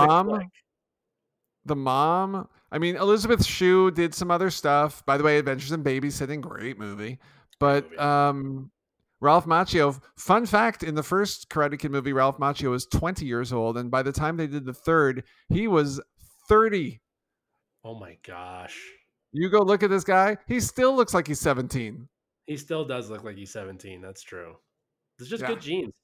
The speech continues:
Speaker 2: It, listen, it's a great flick, and I, I'll, I'll, I'll retract my, <laughs> I'll retract my "it's not a sports movie" statement. I, your, your points are valid and well made.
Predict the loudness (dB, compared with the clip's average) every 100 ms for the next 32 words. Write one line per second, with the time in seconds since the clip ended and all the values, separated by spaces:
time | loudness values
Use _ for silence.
0 | _ _ -4 0 -2 0 -2 -2 0 -2
1 | -2 -6 -8 -8 -4 -2 -2 -2 -4 -4
2 | -4 -4 -2 -2 -4 -4 -4 -4 -6 -6
3 | -6 -8 -8 -6 -8 -4 -4 -4 -4 -6
4 | -6 -8 -10 -10 -12 -12 -10 -8 -8 -10
5 | -10 -12 -14 -16 -10 -8 -6 -6 -6 -8
6 | -4 -4 -2 -4 -2 -4 -4 -6 -8 -8
7 | -8 -14